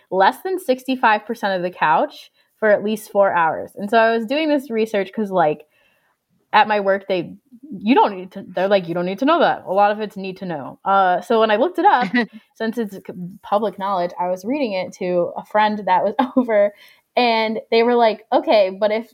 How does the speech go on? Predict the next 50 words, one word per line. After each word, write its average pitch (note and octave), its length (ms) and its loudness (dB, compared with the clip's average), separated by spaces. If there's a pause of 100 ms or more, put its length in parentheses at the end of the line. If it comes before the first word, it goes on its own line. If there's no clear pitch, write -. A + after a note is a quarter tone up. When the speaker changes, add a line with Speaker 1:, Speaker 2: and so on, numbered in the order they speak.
Speaker 1:
sixty-five F4 680 2
percent C4+ 320 -6
of A#3+ 60 -4
the B3 80 -4
couch A3 300 -2
is G#3+ 80 -8
on G3+ 160 -4
fire, F#3+ 380 0
so G3+ 280 0
is G#3 140 -4
your G3 160 0
house." F#3+ 600 -2 (840)
Because, A#3 380 0
like, G#3 260 2
Speaker 2:
Ye-, G3 380 -10 (180)
Speaker 1:
it's A#3+ 200 2
touching C4+ 420 0
the C4 40 4
Speaker 2:
yeah. A3 140 6
Speaker 1:
wall, A#3+ 360 4
which G#3+ 140 -10
is A#3 120 -12
touching G#3+ 320 -8
the G3 60 -8
floor, A#3 400 -2
which G3 140 -10
is F#3 120 -16
touching G3+ 340 -8
everything. G3 480 -8
So F#3+ 640 0
Speaker 2:
Like G3 140 -2
curtains. G#3 680 0
Speaker 1:
why G3 320 4
Speaker 2:
Yeah, F3 300 2
I B3 100 -4
mean B3 220 -4
<laughs> G3+ 120 -12 (120)
Speaker 1:
if C4 180 4
it's F4 180 -2
on E4+ 240 0
fire, C4+ 440 2
it's A3+ 260 -4
on G#3 200 0
fire. E3+ 600 -2
And G3 120 -4
I G3 140 2
thought G3+ 280 2
that F3+ 180 2
was F3+ 140 -6
hilarious G3+ 520 2